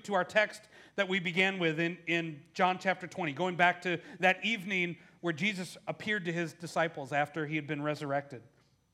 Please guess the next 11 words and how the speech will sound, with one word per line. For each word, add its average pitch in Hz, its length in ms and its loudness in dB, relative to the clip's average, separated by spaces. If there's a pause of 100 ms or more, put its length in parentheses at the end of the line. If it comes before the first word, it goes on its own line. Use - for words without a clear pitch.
(1080)
And 202 120 4
in, 202 200 2 (160)
in 180 140 2
verse 247 260 0
twenty, 185 520 0 (280)
or 202 40 6
excuse 202 280 -2
me, 165 100 2
in 156 80 0
verse 208 180 0
twenty-four, 202 680 0